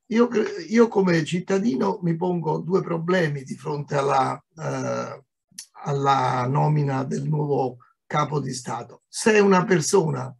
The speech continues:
con cui la democrazia alla fine dei, del settennato sarà aumentata o sarà diminuita, e se è una persona per cui alla fine della, dei se-, del suo settennato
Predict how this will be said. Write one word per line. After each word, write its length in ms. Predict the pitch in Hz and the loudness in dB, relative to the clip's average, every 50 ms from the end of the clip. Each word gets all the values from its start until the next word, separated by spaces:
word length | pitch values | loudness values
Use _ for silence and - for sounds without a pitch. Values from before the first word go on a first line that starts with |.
| _ _ _ _ | _ _ _ _
con 240 | - - 170 180 180 | -6 -2 -2 0 0
cui 200 | - 214 208 190 | 2 2 2 4
la 120 | 175 165 | 4 4
democrazia 1080 | 160 160 160 165 165 156 - 165 160 160 - - - 196 165 147 139 131 127 123 - - _ | 4 4 4 4 4 2 2 0 0 0 0 -2 -4 -2 0 0 0 -2 -4 -8 -12 -18 _
alla 260 | _ 131 156 156 123 123 | _ -4 0 0 0 2
fine 220 | 160 208 202 190 | 2 2 2 2
dei, 180 | 175 170 160 147 - - - | 4 2 2 0 -2 -6 -4
del 180 | 180 160 170 160 | -4 -2 -2 -2
settennato 840 | - - 180 156 - 175 175 170 165 151 139 127 131 139 131 - - _ _ _ _ _ | -2 -4 -4 -4 -2 -2 0 0 0 0 -2 -2 -4 -6 -8 -8 -12 _ _ _ _ _
sarà 340 | _ - - 165 165 165 156 | _ -6 -2 0 2 2 4
aumentata 920 | 156 151 160 160 160 156 156 151 160 165 165 151 143 123 - 131 135 - - | 4 2 2 2 2 2 0 0 0 0 0 0 -2 -4 -8 -10 -10 -10 -6
o 120 | - 147 | -6 -4
sarà 260 | 139 - 147 - 139 | -4 -4 -4 -4 -4
diminuita, 800 | 135 139 143 156 165 196 208 226 220 226 233 - - 214 - - - _ _ _ _ _ _ _ _ _ _ _ | -4 -4 -2 2 4 4 6 6 6 6 4 4 2 0 0 0 -6 _ _ _ _ _ _ _ _ _ _ _
e 140 | - 190 | 0 0
se 180 | 170 160 - - | 0 2 2 4
è 60 | - | 4
una 260 | 185 185 190 185 180 | 6 6 6 4 4
persona 760 | 185 220 208 196 - - 214 240 - - 127 120 - - - - _ _ | 4 4 4 4 4 2 2 2 2 2 2 0 0 -2 -4 -10 _ _
per 180 | - 175 165 151 | -4 -4 -4 -4
cui 260 | - - 226 202 175 | -2 0 2 2 2
alla 220 | 160 156 156 156 | 2 2 0 -2
fine 300 | - - 226 214 180 165 | -2 -4 -2 -2 -2 -2
della, 440 | 156 147 151 147 147 143 135 131 135 - - - - - 147 156 151 | -2 -2 -2 -2 -2 -2 -2 -2 -4 -8 -10 -12 -12 -10 -10 -6 -4
dei 160 | 147 143 139 | -2 -2 0
se-, 280 | - 175 175 175 - - | 0 0 0 0 0 -2
del 180 | 151 - 156 | -2 -2 -2
suo 200 | - - - 185 | -2 0 0 0
settennato 880 | 151 139 180 170 - - - - 233 185 170 165 160 - 185 165 - - | 2 2 0 0 0 0 0 0 2 0 0 0 0 0 -2 -2 -2 -4